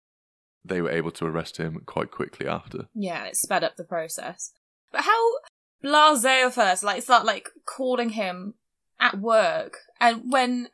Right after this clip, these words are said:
Speaker 2: surely she would have had to have, like, a story behind it of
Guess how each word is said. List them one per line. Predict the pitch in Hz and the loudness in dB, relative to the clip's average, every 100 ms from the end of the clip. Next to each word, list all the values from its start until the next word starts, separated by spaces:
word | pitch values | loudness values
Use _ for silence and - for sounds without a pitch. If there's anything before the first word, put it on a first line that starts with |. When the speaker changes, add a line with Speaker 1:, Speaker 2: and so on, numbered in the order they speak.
| _ _ _ _ _ _ | _ _ _ _ _ _
Speaker 2:
surely | - 339 359 339 | -2 0 2 0
she | 320 | -2
would | 285 | -4
have | 269 | -4
had | - 254 | -2 -2
to | 247 | -2
have, | 254 233 214 | 0 0 0
like, | 208 220 | -6 -6
a | |
story | - - 226 214 202 | -4 -4 -4 -4 -4
behind | 202 196 208 208 196 | -6 -4 -2 -2 -4
it | 190 | -4
of | 190 | -4